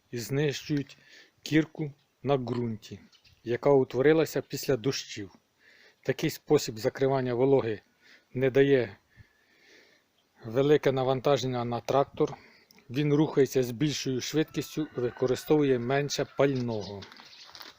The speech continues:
Я ж використовую лапчасту борону. З ним трактор йде, з нею трактор йде повільніше,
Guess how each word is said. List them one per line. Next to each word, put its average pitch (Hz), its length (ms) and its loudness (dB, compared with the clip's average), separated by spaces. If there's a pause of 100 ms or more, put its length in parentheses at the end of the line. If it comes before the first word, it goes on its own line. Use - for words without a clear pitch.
(1040)
Я 156 220 4
ж - 120 -4 (320)
використовую 131 960 0 (2750)
лапчасту 123 640 -4
борону. 110 480 -4 (1800)
З 110 80 -12
ним 147 180 2
трактор 135 420 0
йде, 123 400 0
з 113 140 -10
нею 139 240 4
трактор 131 360 -2
йде 120 180 -2
повільніше, 135 760 -4